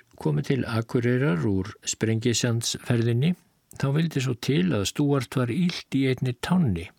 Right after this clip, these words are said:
Hann treysti engum lækni nyrðra til að sjá um tána,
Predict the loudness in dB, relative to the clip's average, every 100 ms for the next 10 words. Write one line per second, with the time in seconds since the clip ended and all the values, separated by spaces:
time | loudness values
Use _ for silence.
0 | _ _ _ _ -20 -20 -20 -20 -20 -4
1 | 0 2 0 -2 -2 -2 -2 -2 0 0
2 | -2 0 -2 -2 0 0 0 0 0 0
3 | 0 -2 -8 _ _ _ _ -4 -2 0
4 | -2 -4 -4 -2 0 0 -2 0 2 2